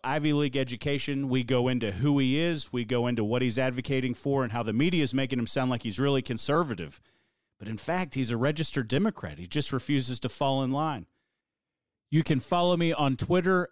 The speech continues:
at Ben Burnett. You can follow me on Instagram at The Ben Burnett Show, where I cast reels constantly, tell you what's going on, what's coming up on the show.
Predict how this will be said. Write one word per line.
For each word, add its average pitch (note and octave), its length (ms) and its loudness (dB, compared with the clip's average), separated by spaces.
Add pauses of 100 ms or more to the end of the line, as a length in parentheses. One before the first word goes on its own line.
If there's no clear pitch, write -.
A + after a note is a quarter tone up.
at D3 280 -2
Ben D3+ 200 2
Burnett. C#3 480 2 (120)
You B2 200 2
can A#2+ 200 0
follow C#3 400 2
me C3 200 2
on A2 340 -2
Instagram D3 840 0 (100)
at A#2 160 0
The A2+ 100 2
Ben C#3+ 280 2
Burnett C3+ 400 0
Show, C3 360 2
where B2+ 200 4
I B2 120 2
cast E3 580 0
reels C#3+ 600 2 (500)
constantly, G2 920 0
tell D3 160 2
you C#3+ 160 6
what's C3+ 240 2
going D3 320 4
on, D3 360 4
what's A2 200 0
coming C3 300 2
up C3 160 0
on A#2+ 100 2
the A2 80 2
show. C#3 500 2